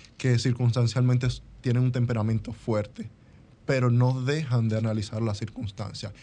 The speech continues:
Esa persona tomamos esa elección porque podría llevar los niveles temperamentales entre los otros y va a conducir sus acciones a lo que queremos llevar con ese voluntariado, a que todo conduzcan, a que los jóvenes que los van a seguir,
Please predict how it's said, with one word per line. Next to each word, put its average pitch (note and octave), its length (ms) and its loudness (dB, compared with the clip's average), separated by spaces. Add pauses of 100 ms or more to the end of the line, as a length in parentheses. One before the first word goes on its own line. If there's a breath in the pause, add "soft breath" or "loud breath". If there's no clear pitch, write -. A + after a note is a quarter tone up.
Esa B2 260 -6
persona C3+ 480 -6 (320)
tomamos A#2 380 0
esa C3 120 -4
elección B2 460 -6 (240 loud breath)
porque B2 280 -2
podría A#2+ 480 -4
llevar A2+ 340 -4
los B2 360 2
niveles B2+ 580 0
temperamentales G#2+ 960 -6
entre A2 340 -4
los G#2+ 220 -6
otros G#2 320 -8 (260 loud breath)
y B2+ 120 -2 (200)
va B2 220 0
a C3+ 80 -6
conducir C#3 680 -6
sus A2 200 -6
acciones G#2 580 -8 (160 loud breath)
a A#2 80 -6
lo A2 100 -4
que A2+ 100 -8
queremos A2+ 360 -2
llevar A2 280 -2
con G#2+ 160 -6
ese G#2 140 -8
voluntariado, G#2 640 -6 (180 loud breath)
a A2+ 140 -6
que A2 100 -6
todo A#2 220 -4
conduzcan, B2 720 -8
a A#3 80 -12
que A2+ 160 -6
los G#2+ 140 -6
jóvenes D3 380 -4
que A#2 200 -4
los G#2 240 -4
van G#2+ 200 -4
a C#3 120 -8
seguir, G#2+ 360 -6